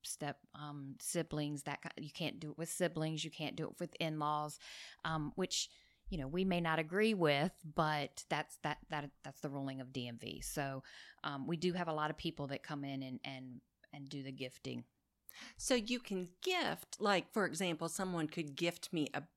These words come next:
Speaker 2: boat
Speaker 1: Mm-hmm.
Speaker 2: if anybody wants to do that.
Speaker 1: Right. I
Speaker 2: Do
Speaker 1: know you're wor-, I know you're always searching,
Speaker 2: <laughs>
Speaker 1: always searching.
Speaker 2: Two five three, six six zero five.
Speaker 1: <laughs>
Speaker 2: Um,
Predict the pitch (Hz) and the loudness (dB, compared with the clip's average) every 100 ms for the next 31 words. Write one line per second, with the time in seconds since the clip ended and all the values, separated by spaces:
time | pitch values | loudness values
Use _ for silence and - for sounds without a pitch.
0 | - 254 285 190 - - 160 160 160 226 | 0 2 4 2 -2 -2 -2 -2 -4 -6
1 | 170 160 147 143 143 139 139 - - - | -6 -2 0 0 0 0 -2 -4 -8 -2
2 | 185 196 143 190 196 143 202 - - - | 0 2 0 8 10 10 6 2 -4 6
3 | 180 185 208 214 240 208 214 220 240 208 | 10 12 10 8 8 8 10 10 12 12
4 | 214 233 - 233 185 - 135 135 269 - | 12 12 10 6 6 0 -4 2 2 8
5 | 190 214 220 - 190 147 - - 587 539 | 10 12 10 10 8 4 2 2 2 2
6 | - - 285 185 180 180 170 160 - 180 | 0 4 6 6 2 0 2 0 0 -4
7 | - 175 156 - 233 220 202 330 - - | 2 4 4 8 10 10 8 4 4 -2
8 | - - 269 247 233 233 | 0 10 12 12 8 0